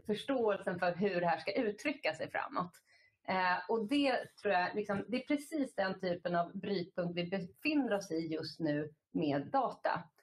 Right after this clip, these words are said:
Eh, där det då, då ska man ju säga att det är många stora techspelare, eller datatechspelare ska man nog kanske till och med kalla dem för, för det är det de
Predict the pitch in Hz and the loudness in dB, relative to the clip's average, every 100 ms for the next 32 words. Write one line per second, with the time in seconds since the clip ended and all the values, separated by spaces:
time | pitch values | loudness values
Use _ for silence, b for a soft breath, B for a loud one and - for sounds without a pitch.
0 | b _ 208 196 202 208 202 196 202 185 | b _ -2 -2 0 2 4 4 2 2
1 | 175 175 175 _ 175 175 277 311 302 180 | 4 4 0 _ -12 -2 2 2 2 0
2 | 175 180 - 196 175 175 294 320 277 208 | 2 0 2 2 2 4 2 2 0 0
3 | 180 165 160 - 196 180 - - - 170 | 2 2 2 0 -4 -4 -12 -20 -4 0
4 | 165 165 165 165 170 175 226 143 - 180 | 2 4 2 0 -2 0 0 0 -2 -4
5 | - 180 - - 240 277 269 240 - 208 | -2 -4 -4 -10 -2 2 2 0 0 0
6 | 160 147 175 170 156 151 160 165 - 247 | 0 -2 -4 -4 -2 0 0 -2 -2 0
7 | 226 165 311 220 156 143 208 196 202 196 | 2 2 0 0 -2 -2 -2 0 0 2
8 | 294 262 226 202 | 2 2 2 0